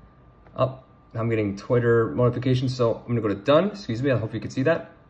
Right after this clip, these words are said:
I'm gonna go to plus, and I'm gonna go to all tweets from Channel seven News. And it should be ready to go. All tweets, sorry. And then the little button's on. So I'm gonna go to right click here.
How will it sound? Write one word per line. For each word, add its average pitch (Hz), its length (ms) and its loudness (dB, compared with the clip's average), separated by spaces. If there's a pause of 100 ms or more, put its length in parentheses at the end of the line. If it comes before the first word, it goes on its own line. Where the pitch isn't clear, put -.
(120)
I'm 185 80 -4
gonna 202 100 2
go 175 60 6
to - 120 0
plus, 135 480 4 (320)
and 123 100 -2
I'm 123 60 4
gonna 127 100 4
go 127 80 6
to 117 160 6
all 123 280 6
tweets - 520 -6
from 107 200 -4
Channel 117 240 0
seven 202 320 4
News. 220 400 -2 (760)
And 143 600 4
it 127 120 -2
should 135 340 0
be 139 380 2 (100)
ready 123 220 4
to 113 80 -2
go. 120 420 4
All 120 240 4
tweets, 135 240 0
sorry. 123 540 2 (400)
And 127 140 4
then 123 280 6
the 123 80 -2
little 107 200 0
button's 123 320 4
on. 85 180 0 (380)
So - 360 2
I'm 156 100 8
gonna 185 160 2
go 170 80 4
to 156 60 6
right 135 320 6
click 156 280 2
here. 165 460 0